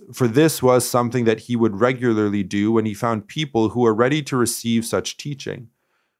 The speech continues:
However, he refused to do so, a choice which I have thereafter perceived to have been wise, for he told her that I was still then unteachable, given how I was puffed up with the novelty of that heresy, and had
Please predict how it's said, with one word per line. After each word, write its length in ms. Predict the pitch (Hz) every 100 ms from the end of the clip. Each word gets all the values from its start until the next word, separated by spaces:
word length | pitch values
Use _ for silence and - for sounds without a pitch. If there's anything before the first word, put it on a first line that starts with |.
| _
However, 420 | - 127 156 113 123
he 160 | 147
refused 480 | 147 139 170 165 -
to 60 | 120
do 200 | 127 -
so, 400 | - 104 - -
a 80 | 110
choice 420 | - 151 165 151
which 160 | 135 -
I 220 | 104 117 127
have 280 | 123 117
thereafter 500 | 110 110 107 110 -
perceived 640 | 113 107 - 123 123 123 -
to 80 | 107
have 140 | 95
been 160 | 98 95
wise, 540 | 101 113 82 98 - - - -
for 160 | - 135
he 160 | 120 131
told 360 | - 170 175
her 100 | 147
that 120 | 131
I 220 | 113 113 147
was 160 | 151
still 300 | - - 131
then 160 | 123 117
unteachable, 800 | 107 107 147 143 101 92 90 110
given 300 | 101 131 151
how 320 | 120 123 131
I 80 | 131
was 180 | 110 104
puffed 460 | - - 143 143 120
up 260 | 113 -
with 280 | 120 113 -
the 80 | 110
novelty 640 | 107 127 139 113 - 101
of 80 | 87
that 160 | 95 -
heresy, 600 | 101 85 82 - 92 - - -
and 120 | 123
had 140 | 123